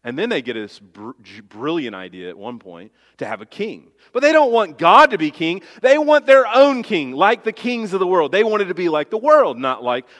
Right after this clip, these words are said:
God wanted them to be. And so they got this king, and he was a real fool. And then they got another king, and, well, he had some issues with women.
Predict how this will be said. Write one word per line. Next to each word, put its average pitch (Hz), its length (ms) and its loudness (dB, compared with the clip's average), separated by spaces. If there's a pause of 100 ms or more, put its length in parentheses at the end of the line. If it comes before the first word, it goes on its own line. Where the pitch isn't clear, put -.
(140)
God 123 240 0
wanted 269 340 0
them 160 140 -6
to 135 80 -8
be. 113 100 -12
And 101 100 -16
so 139 120 -8
they 151 100 -10
got 120 180 -6
this 156 200 -12
king, 240 260 -10
and 104 80 -14
he 139 100 -12
was 120 140 -12
a 101 60 -14
real 104 220 -14
fool. 139 440 -8 (160)
And 160 160 -4
then 165 160 -2
they 170 100 -2
got 196 200 2
another 247 400 2
king, 120 260 -8
and, 104 100 -14
well, 117 120 -8
he 214 260 -8
had 139 180 -6
some 123 140 -12
issues 131 380 -10
with 117 100 -10
women. 190 380 -4